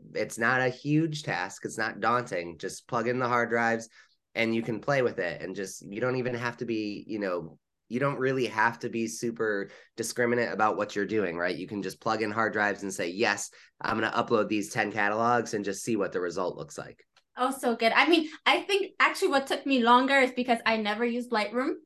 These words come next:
Speaker 2: before
Speaker 1: Mm-hmm.
Speaker 2: this. I used it because
Speaker 1: Mm-hmm.
Speaker 2: of <laughs> Aftershoot, 'cause I've always been i-, in Camera Raw. That's where I've edited. So I actually had to, like, download Lightroom and figure out how <laughs> catalogs work. So I think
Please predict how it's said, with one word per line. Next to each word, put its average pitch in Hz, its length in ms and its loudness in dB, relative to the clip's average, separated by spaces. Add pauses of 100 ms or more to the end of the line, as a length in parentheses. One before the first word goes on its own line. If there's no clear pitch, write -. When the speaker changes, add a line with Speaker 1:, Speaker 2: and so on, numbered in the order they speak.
(140)
Speaker 2:
before 208 340 -2
Speaker 1:
Mm-hmm. 208 80 2
Speaker 2:
this. 277 340 2
I 214 100 6
used 233 220 2
it 185 200 0
because 277 460 4
Speaker 1:
Mm-hmm. 302 280 8
Speaker 2:
of - 40 -8 (240)
<laughs> 740 220 0
Aftershoot, 311 580 4
'cause 254 180 4
I've 294 200 2
always 415 460 8 (120)
been 294 200 0
i-, 247 220 -2 (120)
in 254 360 2
Camera 262 360 2
Raw. 226 240 4 (260)
That's 254 220 -2
where 254 80 4 (100)
I've 220 140 -4 (100)
edited. 254 540 2 (400)
So - 100 2
I 233 240 6
actually 330 240 0
had 285 300 4
to, 302 240 -2
like, 233 440 2 (280)
download 240 380 4
Lightroom 240 580 4
and 226 160 -2
figure 233 240 2
out 254 100 4
how 233 140 4
<laughs> 277 120 -4
catalogs 254 440 6
work. 320 320 6 (100)
So 370 80 -4
I - 720 4
think 427 260 2